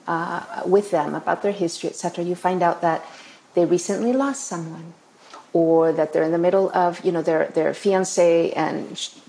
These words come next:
often it's women, have, um, split up.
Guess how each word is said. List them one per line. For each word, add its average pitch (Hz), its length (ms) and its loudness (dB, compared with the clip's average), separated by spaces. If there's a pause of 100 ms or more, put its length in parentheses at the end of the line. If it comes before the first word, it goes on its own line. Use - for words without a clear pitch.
(1000)
often 160 240 0
it's - 180 -8
women, 165 280 0 (260)
have, 170 400 0
um, 160 400 -2
split 196 360 0
up. - 280 -4